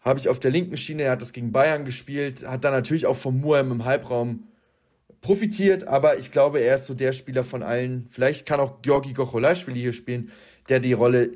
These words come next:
am besten ausfüllen kann. Dass ich das mal sage, hätte ich wahrscheinlich auch nicht gedacht in diesem Podcast, aber ich glaube, dass William Mickey Bronxis hier starten wird. Und die Dreierreihe vorne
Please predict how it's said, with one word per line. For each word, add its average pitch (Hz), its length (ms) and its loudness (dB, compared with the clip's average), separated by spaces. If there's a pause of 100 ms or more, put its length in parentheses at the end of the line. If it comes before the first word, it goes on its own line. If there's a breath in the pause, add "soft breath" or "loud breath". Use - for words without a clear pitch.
(100)
am 117 140 -4
besten 135 360 -2
ausfüllen 135 600 -2
kann. 147 320 -4
Dass 107 160 -6
ich - 80 -16
das 113 200 -10
mal 117 120 -4
sage, 127 320 2
hätte 117 140 -4
ich 104 80 -12
wahrscheinlich 110 400 -6
auch 185 100 4
nicht 190 180 0
gedacht 135 320 -2
in 127 80 -8
diesem 117 220 -10
Podcast, 113 500 -6 (640 loud breath)
aber 117 400 2
ich - 200 -10
glaube, 117 240 2
dass 107 200 -4
William 110 400 -4
Mickey 107 220 -6
Bronxis 104 420 -8
hier 98 80 -8
starten 95 420 -8
wird. 113 220 0 (540 loud breath)
Und 143 120 2
die 147 60 -2
Dreierreihe 147 580 2
vorne 165 540 0